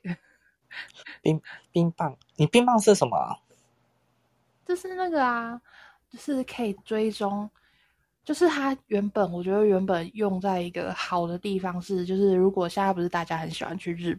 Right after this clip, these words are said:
Speaker 1: 本嘛，
Speaker 2: 嗯，嗯，嗯。
Speaker 1: 就是，就是可能大家去个迪士尼之类的，然后你可能就是，因为迪士尼太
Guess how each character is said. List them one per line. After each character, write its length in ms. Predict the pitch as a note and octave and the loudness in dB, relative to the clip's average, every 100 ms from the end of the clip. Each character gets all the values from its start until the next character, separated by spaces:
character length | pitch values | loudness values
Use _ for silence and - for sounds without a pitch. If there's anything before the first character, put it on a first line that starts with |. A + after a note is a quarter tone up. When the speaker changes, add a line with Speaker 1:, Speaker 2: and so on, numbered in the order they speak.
| - | -8
Speaker 1:
本 120 | - - | -14 -16
嘛， 140 | - - - | -18 -18 -2
Speaker 2:
嗯， 120 | - C#3 - | 2 2 2
嗯， 140 | B2+ | 0
嗯。 20 | |
Speaker 1:
就 80 | A#3+ | 2
是， 120 | G#3+ - - - | 2 0 -20 -4
就 140 | A#3 | 0
是 60 | A#3 | 0
可 120 | G3+ | -2
能 120 | F3 | 0
大 100 | F#3+ | 4
家 160 | F#3 F#3 | 4 4
去 160 | A3 | 0
个 240 | F#3 E3+ E3+ | -2 -2 -2
迪 200 | - F3 | -6 -12
士 160 | - F#3+ | -8 -8
尼 220 | E3 - - | -8 -10 -14
之 60 | |
类 200 | - - - | -12 -12 -12
的， 240 | - - A3 | -20 -20 -10
然 100 | F#3+ | -4
后 200 | G#3 A3 | 2 2
你 160 | G3+ G3 | 2 2
可 100 | G#3 | 0
能 240 | F#3 F3+ | -2 -2
就 80 | F3 | -2
是， 260 | G3 G#3 G3 G#3+ _ - | 2 4 4 -2 _ -4
因 80 | A3 | -2
为 60 | |
迪 100 | G#3 | -2
士 140 | F#3 G3+ | -2 -2
尼 120 | E3+ | -2
太 200 | - | -4